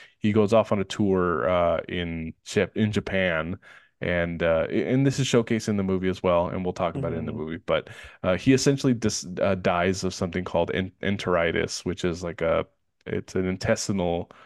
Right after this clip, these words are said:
Speaker 1: uh, infection or,
Speaker 2: Mm-hmm.
Speaker 1: or, uh, you know, condition. Uh, and there's, like, eh, people in wrestling believe it was an overdose,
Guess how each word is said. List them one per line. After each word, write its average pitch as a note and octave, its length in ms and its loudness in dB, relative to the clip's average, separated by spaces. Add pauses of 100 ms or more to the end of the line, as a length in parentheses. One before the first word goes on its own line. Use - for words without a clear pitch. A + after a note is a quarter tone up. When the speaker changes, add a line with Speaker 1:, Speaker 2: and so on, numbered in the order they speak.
(340)
Speaker 1:
uh, F2 400 0
infection F2+ 1000 -2
or, F2 240 0 (140)
Speaker 2:
Mm-hmm. C2+ 320 -6 (120)
Speaker 1:
or, E2+ 60 0
uh, F2 280 -2 (300)
you G2+ 80 2
know, F2+ 80 2
condition. F#2 600 -4 (500)
Uh, D#2+ 420 2 (640)
and G2+ 200 2
there's, G2 260 2
like, F2 440 -2 (160)
eh, C4+ 240 -2
people G3 300 4
in D#3 140 4
wrestling G#2+ 520 4
believe G#2 500 2
it G#2+ 60 4
was G#2+ 220 0
an G2+ 100 0
overdose, G2+ 720 0